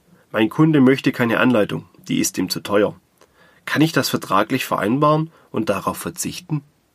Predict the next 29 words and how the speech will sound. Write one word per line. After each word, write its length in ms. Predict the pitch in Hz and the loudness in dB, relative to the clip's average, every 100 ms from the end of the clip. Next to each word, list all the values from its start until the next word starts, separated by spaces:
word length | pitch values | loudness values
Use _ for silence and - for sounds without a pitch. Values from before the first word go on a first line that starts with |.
| _ _ _ _ _ - | _ _ _ _ _ -4
Die 120 | 127 | 0
Antwort 360 | 113 123 143 139 | 2 2 2 0
zu 240 | - 147 | -4 -2
diesen 280 | 123 123 131 | 2 2 0
Fragen 440 | - 117 107 107 - - | -2 0 0 -4 -12 -6
ist 200 | 131 - | -4 0
ganz 240 | 120 127 | 0 0
klar. 300 | - 101 - - _ _ _ _ - - - | -2 -6 -8 -16 _ _ _ _ -20 -20 -16
So 260 | - 147 143 | 0 2 6
wie 100 | 139 | 4
Sie 220 | 131 123 | 4 0
Energie, 600 | - 104 101 117 143 156 - | 0 -4 -2 2 2 2 -2
Material 600 | 113 - 113 107 117 127 | -6 -2 0 2 2 0
und 240 | 110 104 | -4 -2
Arbeitskräfte 880 | 110 139 143 - 143 139 - 139 127 _ - - | 2 2 0 -2 0 0 -2 -6 -6 _ -20 -20
für 140 | - - | -4 2
Ihre 280 | 107 117 | 2 2
Produkte 680 | 117 107 - 165 - - 156 | 0 -2 0 0 0 -2 -2
und 160 | 151 120 | -2 -4
Produktion 540 | 117 113 104 - 117 | -2 -2 -2 0 0
benötigen 760 | 104 104 110 123 143 147 156 160 _ | 0 2 2 2 0 0 0 -4 _
und 120 | - | -2
entsprechend 540 | 240 208 - 117 107 - | 0 0 -2 -4 -2 -6
mit 140 | - | -4
einkalkulieren, 840 | - 113 127 120 - 123 120 117 117 _ _ - - - - | -2 0 2 0 0 0 0 -4 -10 _ _ -20 -20 -20 -4
so 160 | - | -2
sollten 340 | 190 151 131 131 | 4 4 2 0
Sie 200 | - 127 | 0 4
auch 300 | 120 131 | 4 2